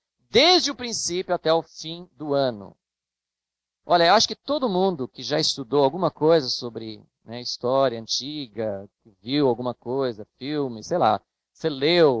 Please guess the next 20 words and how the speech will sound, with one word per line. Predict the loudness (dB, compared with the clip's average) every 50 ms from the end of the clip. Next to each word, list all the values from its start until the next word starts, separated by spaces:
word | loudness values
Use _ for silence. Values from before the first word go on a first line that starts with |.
| 0 -2
ouviu, | -2 -2 -2 -2 -2 -2 0 0 0 0 0 0 0
né, | -2 -2 -2
todo | -2 -2 -4 -2
mundo | -4 -6 -6 -4 -6 -4
deve | -2 -2 -4 -4 _ -6
ter | -2 -2 0 0 2
alguma | 2 2 2 0 -2 -4 -6
ideia | -6 -4 0 2 4 4 4 2 0 -2 _ _ _ _ _
de | -14 -14 -10
que | -6 -4 -4 -4 -4
o | -4 -4 -4
Egito | -4 -2 -2 0 0 0 0 0 -4 -6 _ -10 -6 0 2
é | 2
praticamente | 2 2 2 4 4 4 4 4 2 0 0 0 -2 -4 -6 -6 -6 -6 -8
o | -6
sinônimo | -2 0 0 0 -2 -4 -4 -2 -2 0 -2 -2 -4 -6 -10 -4
da, | -2 -2 -2 -4 _ _ _ _ _ _ _
do | _ -4 -4
rio | -4 -6 -12 -12 -10 -8 -8 -8 -10
Nilo. | -12 -14 -14 -10 -8 -8 -6 -6 -6 -8 -8 -10 -14 -18